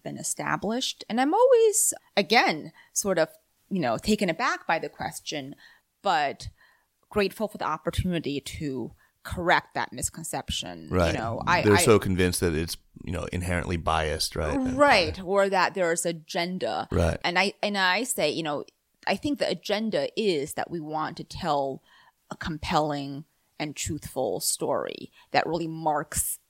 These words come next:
Speaker 1: an inflection point in China, be it, you know, a cultural one, political one, socioeconomic one. I mean, that's sort of the task of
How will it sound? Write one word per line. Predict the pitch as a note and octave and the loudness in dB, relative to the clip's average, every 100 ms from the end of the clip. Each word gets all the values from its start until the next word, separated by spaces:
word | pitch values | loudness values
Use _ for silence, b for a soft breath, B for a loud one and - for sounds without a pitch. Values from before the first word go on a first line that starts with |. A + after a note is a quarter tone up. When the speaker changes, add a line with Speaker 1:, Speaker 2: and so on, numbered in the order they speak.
| _ | _
Speaker 1:
an | - D3 C3 - - | -8 -6 -10 -14 -14
inflection | E3 - A#3 A3+ - - | -14 -4 -2 0 -4 -6
point | - G#2 - - - b b - | -10 -10 -10 -14 -16 b b -4
in | D#3+ C#3+ G#2+ - _ _ _ _ _ - | -4 -4 -12 -14 _ _ _ _ _ 0
China, | - E3+ C3 G2+ B1 - | 2 2 0 -4 -4 -6
be | E3 C#3+ | -4 0
it, | G#2 F3 | 0 -2
you | |
know, | C#3+ | -6
a | - | -6
cultural | - F3+ - E3+ D#3+ | -4 -4 -2 -2 0
one, | D3+ D#3 - | -2 -2 -6
political | - D3 - D#3 D3+ | -4 -4 -2 0 0
one, | D3+ D3+ D3 | 0 -2 -2
socioeconomic | E3 C#3 C#3 G#2+ - E3 D3 D3+ - - | -2 -2 -4 -6 -6 -4 -4 -4 -8 -6
one. | D3 C#3 | -6 -4
I | F#2+ | -6
mean, | D3+ C3+ | -4 -2
that's | C#3+ D#3+ - | -2 0 0
sort | - - | 0 -4
of | |
the | - | -8
task | - - G2+ - - | -8 -4 -4 -4 -8
of | - | -12